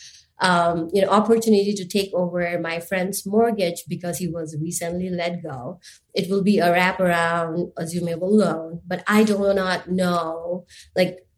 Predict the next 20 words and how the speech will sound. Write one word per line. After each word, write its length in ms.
what 200
happens 400
after 260
three 260
years 340
if 120
I 100
would 180
like 260
to 220
refinance 840
it. 160
Like, 240
you 140
know, 180
does 640
the 260
mortgage 520
loan 220
s-, 160